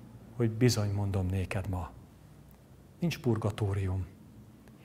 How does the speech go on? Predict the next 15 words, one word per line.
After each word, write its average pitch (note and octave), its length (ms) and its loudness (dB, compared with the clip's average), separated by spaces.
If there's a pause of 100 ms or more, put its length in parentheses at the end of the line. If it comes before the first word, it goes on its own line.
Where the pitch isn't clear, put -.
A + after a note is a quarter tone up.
Biztosítalak D#3 920 12
téged E3+ 300 12
az A#2+ 120 12
üdvösségedről, A2+ 920 8
az A2+ 120 8
örök F#3 340 12
életedről. G#2+ 800 8 (280)
Velem F#3+ 480 12
leszel D#3 720 10
az A#2 160 2
én A2 120 8
országomban. F#2+ 840 2 (1200)
Azon C#3 240 4
a G#2+ 60 2
helyen, D3 540 0